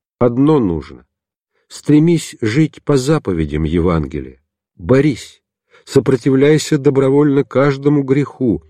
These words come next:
делом ли, словом или помышлением, а не отдавайся добровольно дурному влечению. Если поддашься, кайся пред Господом,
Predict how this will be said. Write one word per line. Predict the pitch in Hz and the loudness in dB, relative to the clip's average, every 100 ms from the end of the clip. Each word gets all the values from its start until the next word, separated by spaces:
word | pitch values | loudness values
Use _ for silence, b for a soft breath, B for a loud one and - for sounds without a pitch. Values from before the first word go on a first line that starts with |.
| _ - | _ -16
делом | 82 95 139 131 104 85 | 0 4 4 2 -2 -6
ли, | 73 - _ | -12 -20 _
словом | - - 98 98 131 110 92 _ _ - | -14 -4 0 2 2 0 -6 _ _ -2
или | 113 95 | 0 0
помышлением, | 82 87 82 - 76 120 110 92 82 _ _ _ _ b b | -2 -4 -4 -4 -2 0 0 -4 -8 _ _ _ _ b b
а | b | b
не | 131 | 2
отдавайся | 156 156 147 170 143 151 - 151 | 2 2 2 2 2 0 -2 -2
добровольно | 147 143 147 139 131 123 113 | 0 2 4 4 2 0 0
дурному | 117 117 113 107 95 | 2 2 2 2 0
влечению. | 87 85 - 80 64 58 60 _ _ _ _ _ - | -4 -8 -10 -12 -12 -14 -20 _ _ _ _ _ -2
Если | 107 - 92 | -2 0 -6
поддашься, | 82 85 82 107 120 - - _ _ _ _ _ _ | -4 -6 -2 -2 -2 -6 -16 _ _ _ _ _ _
кайся | - 151 156 - - | -2 2 2 0 -8
пред | 80 80 76 | -10 -8 -6
Господом, | 73 73 - 71 69 - | -4 -6 -6 -18 -20 -20